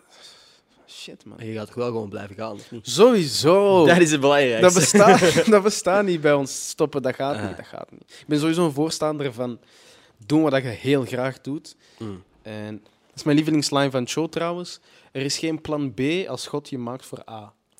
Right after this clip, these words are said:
Speaker 2: Wauw.
Speaker 1: Dus dat is sowieso waarbij ik leef. Van, ik zie mij nergens anders dan waar ik wil staan.
Speaker 2: Ja.
Speaker 1: Dus ik ga sowieso niet afwijken.
Speaker 2: Mhm. Oké. Nee, dat is, dat is gaaf. Nora heeft dat volgens mij ook eens gezegd in de minuut met Dorian.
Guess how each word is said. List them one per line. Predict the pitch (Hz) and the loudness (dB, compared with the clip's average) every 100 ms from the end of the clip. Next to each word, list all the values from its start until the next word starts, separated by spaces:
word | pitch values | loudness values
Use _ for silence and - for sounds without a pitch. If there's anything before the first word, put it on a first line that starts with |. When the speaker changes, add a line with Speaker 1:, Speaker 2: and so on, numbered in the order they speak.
| _ _ | _ _
Speaker 2:
Wauw. | 127 127 _ _ _ _ | -8 -8 _ _ _ _
Speaker 1:
Dus | 135 | -4
dat | 143 | 0
is | 160 - | 0 0
sowieso | 160 143 165 | -2 -2 -2
waarbij | 151 135 131 | -2 -2 -2
ik | 131 | -4
leef. | 127 135 147 | -4 -4 -4
Van, | - 131 | -8 -10
ik | 160 | -8
zie | - 185 | -8 -4
mij | 202 | -2
nergens | 175 175 180 - | -2 -4 -6 -8
anders | 156 180 185 156 | -6 -4 -6 -4
dan | 143 | -4
waar | 135 139 | -2 -4
ik | 131 | -6
wil | 117 135 165 | -4 -4 -2
staan. | - 131 147 | -4 -6 -4
Speaker 2:
Ja. | 196 - _ _ _ - | -6 -10 _ _ _ -10
Speaker 1:
Dus | 131 | -10
ik | - | -8
ga | 147 | -8
sowieso | 160 175 | -6 -6
niet | 185 156 | -6 -6
afwijken. | 170 151 131 120 107 | -8 -6 -6 -6 -12
Speaker 2:
Mhm. | 101 95 - _ _ _ _ _ 113 | -14 -16 -20 _ _ _ _ _ -18
Oké. | - 135 101 - _ _ _ _ _ _ _ _ _ | -12 -10 -12 -16 _ _ _ _ _ _ _ _ _
Nee, | - | -12
dat | 117 | -10
is, | - - | -12 -16
dat | - | -12
is | - - | -12 -10
gaaf. | 110 127 - _ _ - - _ _ _ _ | -10 -10 -12 _ _ -20 -20 _ _ _ _
Nora | _ 107 127 180 | _ -4 -2 -2
heeft | 117 107 | -4 -6
dat | 107 | -10
volgens | 110 104 | -12 -10
mij | 107 | -12
ook | 131 | -12
eens | 139 | -16
gezegd | 107 107 - | -14 -14 -12
in | 104 104 | -12 -10
de | 101 | -10
minuut | 98 98 110 120 - | -10 -8 -8 -10 -12
met | 101 110 - | -10 -10 -12
Dorian. | 98 98 101 107 156 | -14 -12 -8 -8 -10